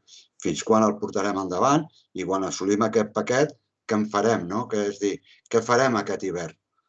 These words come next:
envers el comerç i de, de Roda i, i la gent de, que vingui a Roda i els negocis autònoms de Roda, no? I després he fet un parell de, de pregs, un sobre el rebut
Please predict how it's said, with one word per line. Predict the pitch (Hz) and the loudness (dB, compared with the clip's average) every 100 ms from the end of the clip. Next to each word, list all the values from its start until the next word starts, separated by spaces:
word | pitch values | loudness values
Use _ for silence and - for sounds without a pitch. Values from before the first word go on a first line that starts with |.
| _ 87 | _ -6
envers | 95 95 101 92 92 | -4 -2 0 0 0
el | 98 95 90 | 0 0 -2
comerç | 92 107 107 - 98 | -2 0 0 -2 -4
i | 98 95 95 92 85 _ _ _ _ - | -2 -2 -2 -4 -6 _ _ _ _ -2
de, | 101 98 | 0 0
de | 95 | 0
Roda | 95 117 120 110 104 | 2 4 4 4 4
i, | 104 | 2
i | 101 98 101 95 95 | 0 -2 -8 -10 -12
la | 95 | -8
gent | - 110 104 | -2 0 0
de, | 98 95 | -2 -4
que | - | -4
vingui | 185 101 98 98 | -2 -2 -2 -4
a | |
Roda | 92 135 117 | 2 4 4
i | 107 | 4
els | 101 | 0
negocis | 101 113 110 104 | -2 -2 -2 -2
autònoms | 98 92 117 117 101 - | -2 0 2 2 0 -4
de | 90 | -4
Roda, | 90 87 80 | -4 -6 -8
no? | 113 - _ _ - - _ _ _ - - | -12 -14 _ _ -20 -20 _ _ _ -6 2
I | |
després | 123 110 123 127 | 4 4 2 2
he | 139 | 2
fet | 120 107 | 2 2
un | 95 90 | -2 -2
parell | 87 87 85 | -2 -2 -4
de, | 85 82 80 76 | -6 -6 -8 -10
de | 76 | -8
pregs, | 101 139 - - _ _ - - - - | 0 0 -2 -14 _ _ -20 -20 -12 -2
un | 127 120 113 101 | 2 4 4 2
sobre | - 107 104 | 2 4 4
el | 98 95 90 | 4 2 0
rebut | 90 92 113 110 | -2 0 0 -2